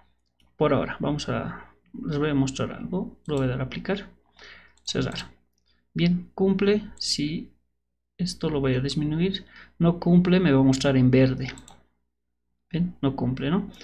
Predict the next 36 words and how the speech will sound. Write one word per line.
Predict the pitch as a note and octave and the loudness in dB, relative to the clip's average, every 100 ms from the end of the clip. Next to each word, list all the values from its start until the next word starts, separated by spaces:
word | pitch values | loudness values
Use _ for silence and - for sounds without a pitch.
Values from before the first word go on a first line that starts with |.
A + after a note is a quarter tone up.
| - - - | -18 -18 0
Bien, | C3+ C3 - | 2 2 0
en | D3+ C#3+ | -2 0
cuestión | D#3+ F3+ F3 | 0 2 2
de | |
los | C#3 C3+ | 0 -4
colores, | - C3+ C3+ C3+ - | -2 0 2 0 -4
para | - A#2 A#2+ | -6 -4 -4
personas, | C#3 C3 C3+ C3 C3 - _ _ | -4 -2 2 2 0 -10 _ _
para | D3 C#3 | -6 -4
aquellas | D#3 C#3+ | -2 -4
personas | C3 C3+ C#3 C3+ | -4 -4 -2 -4
que | - | -6
quizás | - C3 C#3 C#3 | -8 -4 -4 -2
no, | C#3+ C3+ C3 - - - - _ _ | 0 0 0 -4 -16 -20 -20 _ _
no | C3+ | 6
manejan | C3 C3 B2+ C3 | 8 6 4 2
bien | B2+ B2+ | 2 2
este | B2+ - | 0 -4
tema | - C3 B2 | -4 -2 -2
de | B2 | -4
los | B2+ | -6
colores, | - C3 C3 E3 G#3 - - - _ _ | -4 -2 0 -2 -4 -10 -20 -20 _ _
pueden | G#3+ C#3+ | 0 2
venirse | A#2+ B2 B2 C3 | 4 2 0 -4
directamente | A#2+ B2+ - B2 A#2+ B2 F3 F3+ | -6 -6 -4 0 0 0 -2 -4
al | A#2 A#2 B2 C3 - _ _ _ _ _ - - - - _ | -2 -2 -4 -8 -16 _ _ _ _ _ -20 -20 -20 -20 _
formato, | - C3 B2+ B2+ E3 G3 - _ _ _ _ _ _ _ _ _ | 0 4 4 2 -4 -4 -10 _ _ _ _ _ _ _ _ _
eh, | C3+ C3 | 0 2
matemático | C3+ C3 C3+ C#3 C3+ - | 2 4 4 4 0 -4
o | C#3+ | -4
al | B2 - | -4 -6
texto, | C3 - A#3+ | -8 -6 -4
cualquier | F3 - C3 | -4 -4 -6
sea | - C3 | -4 -6
el | B2 | -6
caso, | - C#3 G#3 A#3 | -6 -4 -4 -4